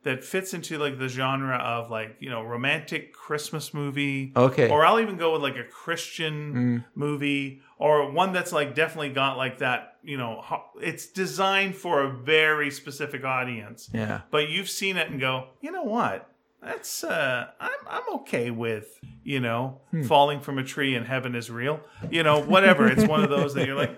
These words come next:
Speaker 2: <laughs>
Speaker 1: "It's, uh, it's okay. Yeah, it's all right." So what's your, uh, guilty pleasure movie, uh, that was not in any way aimed at you, that was aimed for an audience that was not your audience?
Speaker 2: Hmm. Yeah, I don't think I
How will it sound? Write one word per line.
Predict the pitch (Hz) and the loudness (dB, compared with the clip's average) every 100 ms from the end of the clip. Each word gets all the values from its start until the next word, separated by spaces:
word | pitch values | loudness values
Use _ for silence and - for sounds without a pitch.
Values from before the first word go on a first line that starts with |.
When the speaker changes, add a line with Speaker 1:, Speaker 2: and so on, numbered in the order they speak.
| 494 | -8
Speaker 2:
<laughs> | 571 | -8
Speaker 1:
"It's, | - - 440 | -8 -4 -2
uh, | 480 466 466 480 | 0 -2 -4 -4
it's | 480 440 320 | 0 0 2
okay. | 226 170 240 - - _ 554 | 4 4 2 -4 -20 _ -2
Yeah, | 587 427 | -2 -2
it's | 294 | -4
all | 392 | -4
right." | 480 508 - - _ _ _ | -2 -2 -6 -12 _ _ _
So | - 131 | -4 -2
what's | 139 175 175 | -2 -2 -2
your, | 165 147 135 | 2 2 2
uh, | 123 - _ _ | 0 -4 _ _
guilty | 143 190 202 160 | 0 0 0 -6
pleasure | - 165 156 143 | 0 0 2 0
movie, | 127 120 117 117 110 _ _ - | 0 -2 -4 -6 -8 _ _ -4
uh, | 127 123 117 117 | 0 0 0 -2
that | 123 | -2
was | 139 123 | -2 -2
not | 131 165 175 | 4 6 6
in | 135 135 | 4 0
any | 151 | 0
way | 139 131 127 | 0 2 2
aimed | 123 135 135 | 0 -2 -2
at | 120 | -4
you, | 117 107 107 _ - | -6 -14 -16 _ -8
that | |
was | 135 135 | -4 -2
aimed | 147 143 | -2 -2
for | 147 | 0
an | |
audience | 127 123 120 113 | 2 2 0 -6
that | 120 | -10
was | 117 110 | -10 -6
not | 117 117 - 131 | -4 -4 -6 -12
your | 120 120 113 107 | -8 -6 -6 -6
audience? | 107 190 196 _ _ | -10 -14 -20 _ _
Speaker 2:
Hmm. | 226 180 120 - - - _ 214 | 2 4 2 -4 -14 -20 _ 4
Yeah, | |
I | 240 | 6
don't | 151 | 6
think | 156 | 8
I | 131 | 8